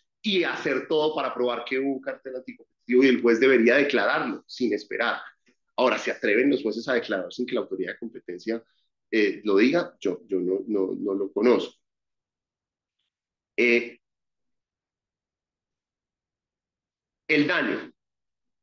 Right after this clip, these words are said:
¿Probamos la existencia del daño? ¿Será que tenemos que presumir el daño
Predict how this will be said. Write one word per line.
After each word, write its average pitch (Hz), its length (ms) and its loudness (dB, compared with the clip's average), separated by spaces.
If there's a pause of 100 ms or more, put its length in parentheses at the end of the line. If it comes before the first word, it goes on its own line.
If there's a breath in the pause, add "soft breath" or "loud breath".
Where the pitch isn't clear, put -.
(400)
¿Probamos 156 500 4
la 196 80 2
existencia 139 520 -2
del 139 140 0
daño? 147 340 -2 (400)
¿Será 123 320 -6
que 165 120 -6
tenemos 131 300 -4
que 160 120 -6
presumir 127 580 -4
el 143 120 -2
daño 156 340 -2